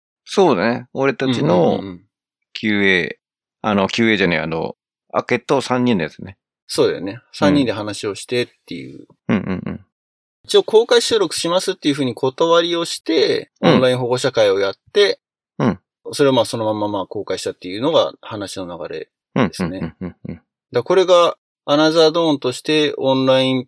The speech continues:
Speaker 2: のラボのパーティーの保護者会に参加させてもらったのが一番最初
Speaker 1: そうだね。
Speaker 2: だったけれども、
Speaker 1: うん。
Speaker 2: えー、まあこれを受けてユウがアナザードーンのサポーターになってくださったチューターにはも-、漏れなくじゃないけど、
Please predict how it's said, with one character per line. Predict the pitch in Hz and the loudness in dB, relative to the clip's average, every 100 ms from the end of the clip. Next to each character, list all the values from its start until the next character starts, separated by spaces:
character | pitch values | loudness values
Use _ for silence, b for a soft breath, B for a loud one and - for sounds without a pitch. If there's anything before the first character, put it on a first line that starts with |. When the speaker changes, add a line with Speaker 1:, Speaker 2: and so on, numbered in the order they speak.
| _ - | _ -2
Speaker 2:
の | 151 156 - _ _ _ _ - | 0 0 -2 _ _ _ _ 0
ラ | 113 | 2
ボ | 107 | 2
の | 98 | -2
パ | 107 | -2
ー | 98 | -2
テ | 110 | -4
ィ | |
ー | 101 | -8
の | |
保 | 101 | -8
護 | 101 | -8
者 | 107 | -6
会 | - 98 | -4 -4
に | 98 | -4
参 | 104 | -8
加 | 95 | -10
さ | - | -10
せ | |
て | 98 | -8
も | 90 | -4
ら | |
っ | |
た | 139 | 0
の | 117 | 0
が | - _ | -2 _
一 | - | -12
番 | 98 95 | -10 -8
最 | - 107 104 | -4 -4 -4
初 | - 127 _ _ _ - | -2 -4 _ _ _ -10
Speaker 1:
そ | - 131 | 0 0
う | |
だ | 90 69 | 0 -2
ね。 | 82 | -4
Speaker 2:
だ | 113 | -4
っ | - | -4
た | 95 | -8
け | - | -6
れ | 78 | -8
ど | 85 | -6
も、 | 110 139 139 _ _ - | 0 0 0 _ _ 0
Speaker 1:
う | |
ん。 | 98 82 | 0 0
Speaker 2:
え | 101 98 98 90 80 - - - | -8 -10 -10 -10 -10 -12 -14 -6
ー、 | |
ま | 110 | -6
あ | |
こ | - 151 | 2 6
れ | 151 | 8
を | 147 | 6
受 | 147 131 113 | 2 -4 -4
け | |
て | 92 80 - _ | -4 -6 -8 _
ユ | 113 107 98 | -14 -12 -8
ウ | |
が | 82 69 - _ _ _ _ - | -6 -6 -8 _ _ _ _ -6
ア | 117 | 0
ナ | 131 | 2
ザ | 139 | 4
ー | 131 | 2
ド | |
ー | 120 | 0
ン | |
の | |
サ | 104 113 | -4 -2
ポ | 120 | 0
ー | 120 | 2
タ | 120 | 4
ー | 113 | 4
に | 117 113 - - | 0 -8 -10 -6
な | 120 | -6
っ | |
て | - 117 | -4 -4
く | 110 | -2
だ | |
さ | 107 | -2
っ | 113 | -6
た | 101 | -8
チ | - | -10
ュ | 110 | -6
ー | |
タ | 101 | -4
ー | |
に | 98 | -4
は | 95 | -6
も-、 | 104 - 101 | -10 -12 -14
漏 | 98 113 | -6 0
れ | 143 | 0
な | 127 | 0
く | - | -4
じ | 92 | -8
ゃ | |
な | 90 | -8
い | |
け | - | -10
ど、 | - - | -16 -18